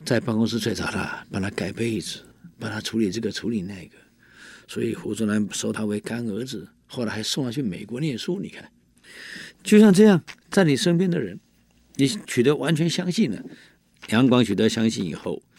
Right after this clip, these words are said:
他不好自己开口，他让当时可以接近皇上的几个重要人物，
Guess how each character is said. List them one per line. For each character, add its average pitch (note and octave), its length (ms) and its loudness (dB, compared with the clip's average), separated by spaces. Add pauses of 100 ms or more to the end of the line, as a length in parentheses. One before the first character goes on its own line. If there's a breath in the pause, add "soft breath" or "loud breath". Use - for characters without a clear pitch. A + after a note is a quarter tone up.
他 A#2+ 120 -6
不 D#3 160 0
好 G2+ 160 -4
自 - 120 -8
己 G2 120 -6
开 - 220 -10
口， - 220 -14 (880 loud breath)
他 G#2+ 140 0
让 A#2 320 8
当 F#3+ 380 8
时 A2+ 240 4
可 C3 120 4
以 G2+ 180 4
接 C#3 280 4
近 B2+ 240 0
皇 A#2 480 0
上 C3 160 0
的 G#2+ 120 2
几 - 140 -8
个 G2 120 0
重 C3 220 0
要 G#2+ 100 2
人 F#2 180 0
物， F#2 120 -2